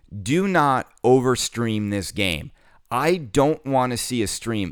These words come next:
every single week of Willy Wonka. I don't. I, I loved what they did yesterday. I thought the J J P team did an awesome job streaming the game. Now they need to stop.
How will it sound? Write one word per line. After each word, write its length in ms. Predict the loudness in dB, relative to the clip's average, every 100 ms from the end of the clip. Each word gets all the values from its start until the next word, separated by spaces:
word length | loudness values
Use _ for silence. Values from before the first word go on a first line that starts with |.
| 0
every 280 | 0 2 -2
single 380 | -2 0 2
week 200 | 2 0
of 120 | 0 0
Willy 280 | 0 2
Wonka. 460 | 0 0 0 -2 -6
I 140 | -2 -2
don't. 420 | 2 2 2 -6 -2
I, 160 | -2
I 160 | 0 -2
loved 440 | 0 4 4 4 0
what 160 | 0
they 140 | 2 4
did 200 | 4 4
yesterday. 600 | 2 0 -2 0 -2 -6 _ _ _
I 140 | 0 4
thought 240 | 4 4
the 80 | 0
J 300 | 2 2 4
J 200 | 0 -2
P 300 | 0 -2 -2
team 340 | -4 -4 -4
did 160 | -2 -2
an 140 | -2 -2
awesome 400 | 0 0 -2 0
job 400 | 4 6 6 4
streaming 440 | -4 -4 -2 -2
the 60 | 0
game. 240 | 0 0 -2 -18 _ -6
Now 380 | -2 0 0 2
they 160 | 2
need 220 | 2 0
to 60 | -2
stop. 520 | -6 0 2 2 -4